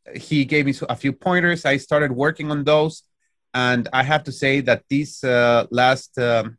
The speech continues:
last weekend, uh, was a very, very, very good, uh, uh, flying day for me. Um, of course, it was, it was also, uh, you know, Father's Day, but, um, so I had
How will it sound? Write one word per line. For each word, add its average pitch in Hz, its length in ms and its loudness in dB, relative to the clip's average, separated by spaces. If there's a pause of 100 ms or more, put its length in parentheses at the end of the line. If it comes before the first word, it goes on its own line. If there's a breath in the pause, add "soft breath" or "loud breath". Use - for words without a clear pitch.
last 127 260 -4
weekend, 131 500 -4 (560)
uh, 110 240 -2
was 131 280 2
a 120 40 -6
very, 127 380 4
very, 123 340 0
very 123 540 -4
good, 117 200 -4 (100)
uh, 101 400 -2 (460)
uh, 110 60 -10
flying 104 460 -2
day 85 160 -10
for 104 120 -16
me. 98 380 -6
Um, 101 340 -2 (640 loud breath)
of - 220 -4
course, 180 260 4
it 165 120 0
was, 165 240 0
it 156 120 -6
was 160 220 -2
also, 147 640 -2
uh, 127 180 0
you 135 100 0
know, 131 100 -2
Father's 143 360 -4
Day, 143 340 0 (260)
but, 123 280 2
um, 107 380 -2 (720)
so 139 80 -2
I 131 80 6
had 123 220 2